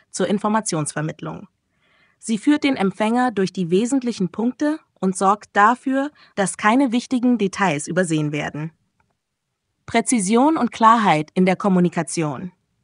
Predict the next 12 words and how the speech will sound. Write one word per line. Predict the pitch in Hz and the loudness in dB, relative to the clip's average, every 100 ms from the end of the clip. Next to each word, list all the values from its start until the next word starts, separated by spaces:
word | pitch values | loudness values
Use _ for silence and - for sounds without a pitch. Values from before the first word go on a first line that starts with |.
| _ _ _ _ _ _ _ - | _ _ _ _ _ _ _ -2
In | 240 | 4
der | 247 226 | 4 4
heutigen | 269 302 262 262 | 4 2 0 -2
Flut | - 254 254 | -2 -2 0
von | - 233 | -2 0
Informationen | 214 220 208 185 - 185 185 196 214 226 - | 0 0 0 0 -2 0 0 0 -2 -6 -4
ist | 196 208 | -4 -4
es | - | -2
entscheidend, | 190 - 180 202 226 233 - _ | -2 2 2 2 0 -2 -8 _
präzise | - 202 - 214 220 254 262 | -6 -4 -4 -4 -2 -2 -2
und | 190 170 | -4 -4
knapp | - 226 202 - | -6 0 2 2